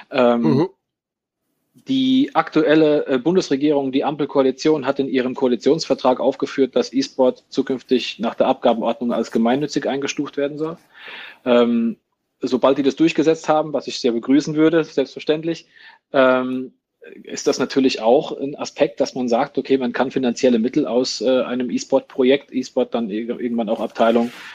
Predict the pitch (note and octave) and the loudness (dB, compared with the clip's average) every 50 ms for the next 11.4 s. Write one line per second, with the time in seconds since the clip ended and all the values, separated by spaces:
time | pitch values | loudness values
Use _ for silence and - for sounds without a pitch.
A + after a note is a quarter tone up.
0 | - - - - - - - B2 A#2 A2 - - - - - D#3+ D#3+ C3 G2+ E2 | -20 -20 -20 -20 -16 -6 0 0 2 2 0 -2 -4 -2 2 2 2 2 0 -4
1 | - G#2 G#2+ G#2+ - B2+ A2+ G#2+ G#2+ A#2 - A#2 - - A2+ A2 A2+ G#2 - - | -6 -6 -6 -4 -2 -2 -2 -2 -2 -4 -4 -2 0 0 0 2 2 0 2 2
2 | D3 G3 G3 - _ - - - - - _ _ _ - D3+ - C#3 B2 A#2+ A#2 | 0 0 -2 -10 _ -20 -20 -20 -20 -20 _ _ _ 2 2 4 4 4 4 4
3 | B2 A#2+ - C#3 C#3 - - B2+ G#2 G#2 G#2+ G#2+ - A#2 A2 G#2 - G2+ G2 F#2+ | 4 2 0 -2 -4 -2 -2 0 0 0 0 0 -2 -4 -6 -4 -4 -6 -4 -2
4 | G2 G2 G2 G2 G2 F#2+ F#2+ F#2+ - G2 G2 G2 G2 G2 F#2+ F#2 F2+ F2 E2+ E2 | -2 0 0 0 -2 -4 -8 -10 -12 -10 -8 -8 -6 -6 -6 -8 -10 -14 -16 -18
5 | D#2+ D#2+ _ - G2+ F2+ G2 F#2+ F#2 F2 - - F2+ F#2 F2+ G2 - - F2+ E2+ | -20 -18 _ -12 -10 -6 -6 -6 -6 -8 -12 -14 -16 -14 -12 -12 -10 -10 -10 -12
6 | - - - - - _ _ _ _ _ _ _ _ _ _ _ _ - - - | -12 -16 -20 -20 -20 _ _ _ _ _ _ _ _ _ _ _ _ -20 -20 -20
7 | - _ _ _ _ _ _ _ _ _ _ _ - - - - - - _ _ | -20 _ _ _ _ _ _ _ _ _ _ _ -20 -20 -20 -20 -20 -20 _ _
8 | _ _ _ _ _ _ _ _ _ _ _ _ _ _ _ _ _ - - - | _ _ _ _ _ _ _ _ _ _ _ _ _ _ _ _ _ -18 -18 -18
9 | _ _ _ - - - - _ _ - - C3 - - B2+ A#2+ - - C#3+ C3+ | _ _ _ -20 -20 -20 -20 _ _ -10 -10 -8 -6 -6 -8 -8 -6 -4 -2 0
10 | C#3 C3 B2+ A2+ - _ _ - C3+ C3+ C3 A#2+ B2 - - D#3 C#3+ - - D#3+ | 0 0 -2 -4 -8 _ _ -10 -4 -2 -2 -2 -2 0 0 2 2 2 -2 -4
11 | D3+ C#3+ D3 - - - - - | -4 -4 -4 -4 -4 -6 -4 0